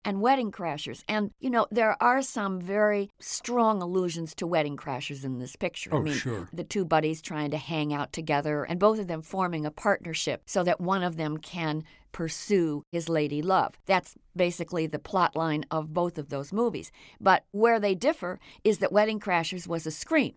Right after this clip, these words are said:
Speaker 1: It was hilarious. It was breathtakingly funny with two absolutely brilliant guys playing the leads.
Speaker 2: Right.
Speaker 1: Here you've got Eric Christian Olsen and Nick D'Acosto. They're second team.
Speaker 2: They're really second team.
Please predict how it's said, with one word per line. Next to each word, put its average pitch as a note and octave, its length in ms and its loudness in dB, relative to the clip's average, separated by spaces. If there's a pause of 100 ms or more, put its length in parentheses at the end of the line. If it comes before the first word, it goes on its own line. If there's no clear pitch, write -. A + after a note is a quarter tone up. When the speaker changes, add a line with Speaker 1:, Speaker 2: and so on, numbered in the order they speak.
Speaker 1:
It - 140 -4
was F3+ 160 -6
hilarious. F#3 680 0
It G3 140 -6
was F3+ 160 -6
breathtakingly E3 1080 2
funny C3+ 400 -4
with F#3 240 -4
two G#3 300 0 (100)
absolutely G3 680 2
brilliant E3+ 540 0
guys D3+ 320 0
playing D3+ 320 -4
the D#3 100 -2
leads. G3+ 360 -2
Speaker 2:
Right. A#2+ 340 -4
Speaker 1:
Here B3+ 200 4
you've A#3+ 220 0
got F3+ 240 2
Eric G3+ 280 4
Christian E3+ 400 -4
Olsen G#3+ 420 2
and D#3+ 160 -2
Nick F#3+ 220 -6
D'Acosto. F#3 600 -2 (320)
They're G3+ 140 4
second D#3 400 -2
team. - 280 -10
Speaker 2:
They're B2 160 4
really A#2+ 340 4
second G2+ 440 -4
team. G2+ 380 -4